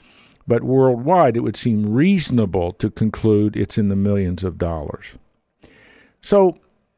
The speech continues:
as we conclude this particular perspective on Harold Camping and his predictions about May twenty-first, how do we think biblically about this prediction?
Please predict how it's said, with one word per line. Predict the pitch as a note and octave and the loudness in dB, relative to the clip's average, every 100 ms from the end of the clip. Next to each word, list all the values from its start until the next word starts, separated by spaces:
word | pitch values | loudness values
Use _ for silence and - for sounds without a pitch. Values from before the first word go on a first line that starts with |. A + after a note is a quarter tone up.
| _ - | _ -2
as | D3 D3+ | 0 0
we | |
conclude | D3 D#3+ - A3 G#3 D3 | -2 -4 2 4 6 6
this | C#3 | 2
particular | - D3+ - D3+ - B2 A2+ | 0 -4 0 -2 0 2 2
perspective | - A2 - A#2 - A2 G2+ | 0 -4 0 0 0 -2 0
on | A#2+ A#2+ | 0 0
Harold | - G#2 F2 E2 | -2 -2 -2 -4
Camping | - A2 F#2+ F#2+ F#2 F#2 | -4 -2 -2 -2 -4 -4
and | G2 G2 | -4 -2
his | G#2 F#2 | -2 -4
predictions | - G2 G#2+ D#3 - A2+ F#2 F#2 | -4 -4 0 -2 -2 -4 -2 -2
about | F#2+ F#2+ - | 0 0 0
May | G2+ G2 | -2 -2
twenty-first, | - G2+ F2 - A#2+ G2 F2 - - _ _ _ - - | -2 -2 -2 -2 0 0 -2 -10 -20 _ _ _ -20 -4
how | E3+ | 2
do | F#3 | 4
we | E3 | 4
think | - D3+ A2+ G2 | 2 0 -2 0
biblically | B2 A#2 A#2 G2 - F2+ - | 2 2 2 -2 -2 -4 -4
about | G#2 F2+ G#2 G2+ - | -6 -2 -2 -2 -4
this | F#2 F2 | -4 -6
prediction? | - F#2 F2 E2+ - F2+ F2 | -4 -4 -4 -6 -8 -8 -10